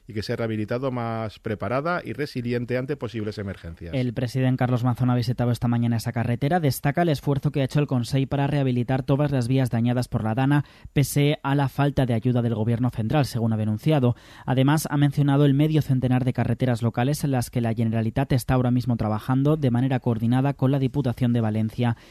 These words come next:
Speaker 2: y que, según avanza, marchan a buen ritmo.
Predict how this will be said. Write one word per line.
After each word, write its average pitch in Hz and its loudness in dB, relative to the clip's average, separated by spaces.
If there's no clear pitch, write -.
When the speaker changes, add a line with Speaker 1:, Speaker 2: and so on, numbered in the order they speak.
Speaker 2:
y 165 -2
que, 147 2
según 131 2
avanza, 113 -2
marchan 127 -2
a 95 -6
buen 98 -6
ritmo. 107 -4